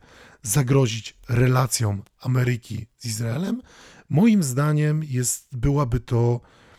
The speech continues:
karkołomna teza, dlatego że sami widzimy,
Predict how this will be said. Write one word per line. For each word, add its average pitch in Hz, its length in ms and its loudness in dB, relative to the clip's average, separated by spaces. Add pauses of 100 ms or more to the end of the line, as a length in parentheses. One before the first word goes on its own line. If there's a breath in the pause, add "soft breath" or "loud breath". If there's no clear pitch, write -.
(280 soft breath)
karkołomna 143 600 2
teza, 107 380 -2
dlatego 175 520 -2
że 107 340 0 (160)
sami 143 320 -6
widzimy, 120 500 -2